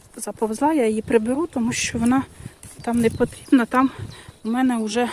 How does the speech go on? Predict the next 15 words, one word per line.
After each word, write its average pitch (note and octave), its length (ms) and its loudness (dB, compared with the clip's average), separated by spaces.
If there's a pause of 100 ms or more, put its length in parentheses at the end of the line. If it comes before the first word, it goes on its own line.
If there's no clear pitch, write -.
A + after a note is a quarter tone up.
(240)
флокси G3 420 -2
ростуть. - 560 -8 (840)
Заберу G3+ 280 -8
її F#3 160 -10
звідси. - 480 -4 (880)
От - 180 -4
і D#4+ 40 8
все. F#3 380 0 (580)
Ось C#4+ 240 0
ми B3+ 80 6
розсадили A#3+ 560 4
хризантемку. C#4 720 0
Цю D#4+ 180 -2
хризантемку B3+ 720 0
я A#3+ 200 2